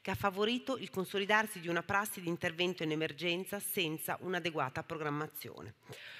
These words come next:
Un disallineamento crescente tra domanda e offerta di lavoro, sia in termini numerici sia in termini di qualità delle competenze. Un problema aggravato da un tasso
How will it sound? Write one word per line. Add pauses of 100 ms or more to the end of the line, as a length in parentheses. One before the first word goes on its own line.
(1160)
Un
disallineamento
crescente
tra
domanda
e
offerta
di
lavoro,
sia
in
termini
numerici
sia
in
termini
di
qualità
delle
competenze. (240)
Un
problema
aggravato
da
un
tasso